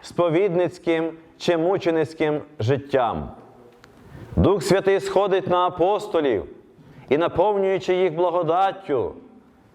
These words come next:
покладає початок створенню Святої Христової Церкви. Невеличка кількість людей, які були найближчими до Христа Спасителя,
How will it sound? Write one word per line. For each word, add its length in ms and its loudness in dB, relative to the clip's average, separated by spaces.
покладає 960 2
початок 1040 0
створенню 880 0
Святої 640 0
Христової 920 0
Церкви. 500 -2
Невеличка 600 0
кількість 480 0
людей, 540 0
які 260 0
були 200 2
найближчими 600 0
до 120 0
Христа 460 -2
Спасителя, 920 -2